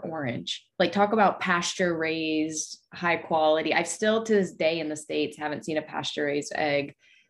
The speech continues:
look the same as a pasture raised, or just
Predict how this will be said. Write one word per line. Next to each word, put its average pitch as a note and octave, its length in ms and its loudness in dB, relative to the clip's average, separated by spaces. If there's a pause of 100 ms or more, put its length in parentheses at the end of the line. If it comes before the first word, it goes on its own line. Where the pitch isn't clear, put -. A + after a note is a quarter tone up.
(360)
look E3 260 4
the D#3 80 0
same C3 500 0
as D3 180 -4
a C#3+ 40 -4
pasture - 460 -8
raised, A#2 380 -4
or D#3 160 4
just - 260 -4